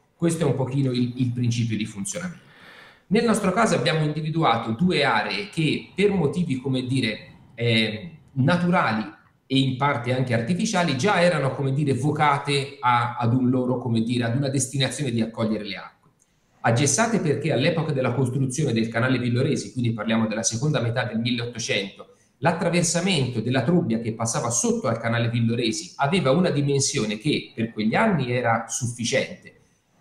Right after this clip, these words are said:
L'evoluzione del territorio, specialmente quello a nord, ha fatto sì che questo manufatto non fosse più sufficiente, fosse una sorta di strozzatura,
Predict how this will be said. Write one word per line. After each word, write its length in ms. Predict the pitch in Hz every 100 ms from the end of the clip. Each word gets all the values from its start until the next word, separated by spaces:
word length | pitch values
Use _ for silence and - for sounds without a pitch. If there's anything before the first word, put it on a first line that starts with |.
| _
L'evoluzione 520 | 175 190 190 - 220
del 180 | 156 139
territorio, 760 | 156 147 151 156 110 107 - -
specialmente 640 | - 101 107 117 139 107
quello 220 | 131 123
a 20 | 170
nord, 300 | 143 139 127
ha 80 |
fatto 240 | 135 151 175
sì 180 | 185 -
che 120 | -
questo 260 | 139 117
manufatto 500 | 127 160 - 139 -
non 300 | 123 170 175
fosse 280 | 208 202 143
più 120 | 175
sufficiente, 880 | 165 - - 170 98 104 - 123 123
fosse 320 | - 180 -
una 100 | 131
sorta 300 | 117 160 -
di 100 | 139
strozzatura, 920 | 123 - 139 - 202 107 98 127 -